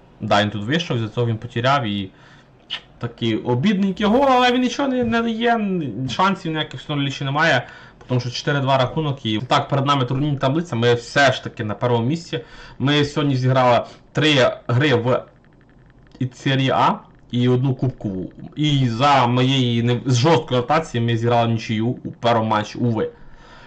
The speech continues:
Але потеряли два очка, по факту, за, за дану серію. Мілан п'ятдесят два очка, Ювентус сорок вісім очей, і тому різниця чотири очка. А чому так? Було шість. А, ну да.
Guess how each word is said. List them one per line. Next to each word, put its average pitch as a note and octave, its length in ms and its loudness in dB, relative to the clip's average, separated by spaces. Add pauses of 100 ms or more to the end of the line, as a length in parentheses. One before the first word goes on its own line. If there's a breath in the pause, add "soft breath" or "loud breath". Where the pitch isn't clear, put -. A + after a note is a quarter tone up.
(280 loud breath)
Але A#2+ 300 4
потеряли C3 380 2
два A#2+ 160 2
очка, G#2+ 220 -2
по - 60 -16
факту, - 300 -10
за, G#2 360 -2
за A2+ 100 0
дану A2+ 260 0
серію. F#2 360 -4
Мілан D3+ 300 2
п'ятдесят B2 280 -4
два D#3+ 180 4
очка, E3 380 2
Ювентус B2+ 580 0 (180 loud breath)
сорок C3+ 280 -4
вісім D#3+ 260 -2
очей, D#3 360 0
і A#2+ 160 -4
тому C3+ 400 0
різниця C3 320 -2
чотири B2+ 300 -4
очка. A#2 400 0 (380 loud breath)
А - 100 -8
чому B2 260 -2
так? E3 280 -2 (840)
Було G#2 220 -8
шість. - 480 -10
А, G#2 120 -2
ну G#2 100 -4
да. F#2+ 160 -6